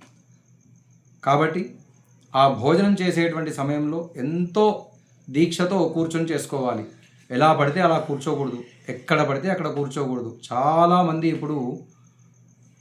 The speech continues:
కింద కూర్చొని తినగలిగేటువంటి వాళ్ళు కూడా కింద కూర్చోకుండా కుర్చీల్లో, సోఫాల్లో, డైనింగ్ టేబుల్స్ పైన, లేదా ఇంకొంతమంది మనం పడుకునేటువంటి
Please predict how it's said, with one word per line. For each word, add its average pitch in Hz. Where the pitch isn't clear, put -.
కింద 185
కూర్చొని 185
తినగలిగేటువంటి 175
వాళ్ళు 165
కూడా 147
కింద 156
కూర్చోకుండా 151
కుర్చీల్లో, 151
సోఫాల్లో, 151
డైనింగ్ 143
టేబుల్స్ 160
పైన, 156
లేదా 160
ఇంకొంతమంది 156
మనం 147
పడుకునేటువంటి 175